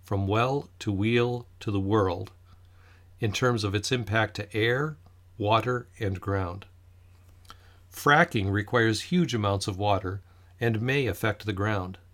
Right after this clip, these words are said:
Strip mining of rare earth metals is devastating in some parts of the world. Drilling for oil has always been a concern. People fight the establishment of new pipelines to help move the fuel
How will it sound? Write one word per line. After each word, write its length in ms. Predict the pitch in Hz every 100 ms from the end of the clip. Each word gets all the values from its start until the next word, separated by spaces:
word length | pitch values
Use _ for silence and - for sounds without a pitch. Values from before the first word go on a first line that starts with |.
| - - - - - - -
Strip 420 | - - 151 160
mining 480 | 113 107 98 90 92
of 160 | 101 101
rare 220 | 113 123
earth 300 | 131 127 -
metals 400 | 120 120 107 98
is 120 | 92
devastating 760 | - 117 127 - 101 90 87
in 120 | 87 95
some 220 | 113 107
parts 340 | 107 101 -
of 80 | 95
the 100 | 101
world. 400 | 95 107 92 - - - - - - - - - -
Drilling 400 | - 131 151 117
for 260 | 95 123 -
oil 300 | 135 127 95
has 220 | 101 107
always 480 | - 123 120 95 90
been 160 | 104 87
a 40 |
concern. 540 | - 87 - 90 80 87 - - - - - - - -
People 320 | - 143 139
fight 380 | 117 - 135 -
the 100 | 110
establishment 800 | 98 - 120 117 107 - 107 98
of 100 | 98
new 160 | 107 98
pipelines 680 | - 131 131 101 90 92 -
to 100 | 104
help 220 | 117 120
move 460 | 110 117 156 147
the 80 | 107
fuel 460 | - 104 92 95